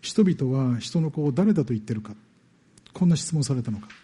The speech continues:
分かりきってるのになんでこんな質問なさったのかって。ここまで来て思いません？確かにイエス・キリストは人々の心をご覧になってらっしゃった。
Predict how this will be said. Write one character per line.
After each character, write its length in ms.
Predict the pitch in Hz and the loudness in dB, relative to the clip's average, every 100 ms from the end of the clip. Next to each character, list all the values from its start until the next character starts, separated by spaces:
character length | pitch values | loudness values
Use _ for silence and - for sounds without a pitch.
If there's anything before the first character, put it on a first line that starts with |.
| _ _ _ _ _ _ _ | _ _ _ _ _ _ _
分 140 | 165 160 | 0 4
か 140 | 226 | 6
り 120 | 226 | 6
き 120 | - | 4
っ 20 | - | 2
て 140 | 214 | 4
る 100 | 147 | 4
の 120 | 127 | 4
に 100 | 131 | 2
な 140 | 131 214 | 8 8
ん 80 | |
で 80 | 190 | 8
こ 160 | - 143 | 4 2
ん 60 | |
な 80 | 143 | 2
質 220 | 127 - | 0 -2
問 140 | 139 127 | 0 2
な 80 | 120 | 0
さ 100 | 120 | -2
っ 40 | |
た 100 | 110 | -8
の 80 | 101 | -12
か 100 | - | -16
っ 20 | |
て。 160 | _ _ _ _ _ _ _ _ _ _ _ _ _ _ _ - _ _ - | _ _ _ _ _ _ _ _ _ _ _ _ _ _ _ -20 _ _ -18
こ 100 | - | 2
こ 80 | 208 | 6
ま 100 | 214 | 6
で 80 | 165 | 6
来 60 | |
て 80 | 135 | 2
思 100 | 139 | 2
い 60 | 151 | 4
ま 100 | 135 | 4
せ 80 | |
ん？ 240 | 165 214 - - _ _ _ _ _ _ _ _ _ _ _ _ _ _ _ _ _ - | 2 -2 -6 -20 _ _ _ _ _ _ _ _ _ _ _ _ _ _ _ _ _ 2
確 220 | 220 214 | 4 6
か 80 | 202 | 6
に 100 | 151 | 6
イ 40 | |
エ 40 | 165 | 4
ス・ 80 | |
キ 80 | - | 4
リ 80 | 139 | 0
ス 80 | - | 0
ト 120 | 139 | 0
は 140 | 135 139 | 0 -2
人 220 | - 180 | -2 2
々 200 | 147 127 | 2 2
の 100 | 117 | -2
心 320 | - - 143 | -2 -2 0
を 20 | |
ご 120 | 110 117 | 0 0
覧 100 | 117 | 0
に 60 | |
な 60 | 110 | -2
っ 20 | |
て 100 | 110 | -6
ら 60 | 92 | -14
っ 20 | |
し 100 | - | -16
ゃ 40 | |
っ 20 | |
た。 80 | _ | _